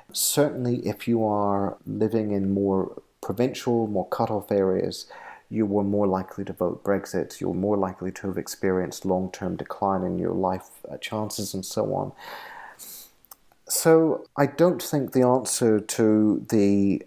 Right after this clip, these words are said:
bad arguments of the Remain camp, uh, is to berate them for being middle class or for being pessimistic, um, because, uh,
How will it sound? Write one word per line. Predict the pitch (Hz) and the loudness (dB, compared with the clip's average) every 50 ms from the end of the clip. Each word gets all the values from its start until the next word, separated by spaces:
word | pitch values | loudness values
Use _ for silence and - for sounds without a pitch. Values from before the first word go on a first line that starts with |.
| _ _ _ | _ _ _
bad | 151 123 117 113 107 104 | 4 4 6 4 4 4
arguments | 98 92 90 - - - 90 85 - - - - 101 | 4 4 2 0 -2 -6 -6 -6 -6 -6 -8 -10 -10
of | - - | -6 -4
the | 92 | -2
Remain | 90 90 90 87 87 90 87 87 | 0 0 0 0 0 -2 -2 -4
camp, | - - - 90 90 87 - - - - - _ - | -6 -8 -6 -6 -6 -6 -8 -14 -20 -20 -14 _ -4
uh, | 98 98 90 87 90 - | -2 0 0 0 -2 -2
is | - 92 - - | -4 -4 -6 -6
to | - - 104 | -6 -6 -6
berate | 90 - 101 95 95 104 123 131 - - | -4 -2 0 0 2 2 2 0 -2 -4
them | 98 92 90 90 87 | -4 -4 -4 -6 -6
for | - 101 | -6 -6
being | 87 - 95 92 90 90 90 90 | -4 -2 -2 -2 0 -2 -2 -2
middle | 90 92 82 90 90 | -2 -2 -2 -4 -6
class | - - 127 120 104 - - - - - - - | -4 -2 -2 0 0 -2 -4 -8 -10 -12 -10 -4
or | - 98 101 98 98 | 0 2 2 4 2
for | - - 95 | 0 -2 -6
being | - 92 87 87 87 | -6 -4 -4 -4 -6
pessimistic, | - - 98 - - - 92 113 127 - - - - 64 - - - - - _ - - | -8 -8 -8 -8 -6 -4 -4 -2 -4 -4 -6 -6 -6 -6 -6 -8 -14 -20 -20 _ -8 -6
um, | 95 92 90 92 92 90 90 90 87 - - _ _ | -4 -2 -2 -2 -4 -6 -6 -8 -10 -12 -16 _ _
because, | 98 92 - - 95 92 95 92 90 - - - - - - - - - - - - _ - | -8 -8 -6 -2 0 0 0 0 -2 -4 -6 -10 -12 -18 -20 -20 -20 -20 -20 -20 -20 _ -6
uh, | - 92 87 87 87 87 87 - | -4 -4 -2 -2 -2 -2 -2 -4